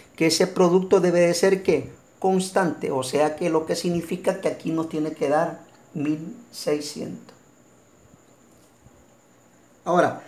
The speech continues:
teniendo ya eso, pues prácticamente usted se está dando cuenta, chico, que ya obtuvimos el valor constante.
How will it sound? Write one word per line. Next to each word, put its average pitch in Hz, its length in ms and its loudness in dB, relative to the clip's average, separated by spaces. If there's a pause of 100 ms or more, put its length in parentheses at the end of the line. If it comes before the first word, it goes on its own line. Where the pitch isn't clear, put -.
(400)
teniendo 170 480 2
ya 185 260 8
eso, 180 400 2
pues 151 180 2
prácticamente 156 1040 0
usted 143 560 -2 (720)
se - 120 -12
está - 180 2
dando 156 360 4
cuenta, 185 440 2
chico, - 360 -8 (840)
que 156 560 2
ya 151 300 6
obtuvimos 160 760 0
el 147 140 4
valor 143 400 2
constante. 156 720 0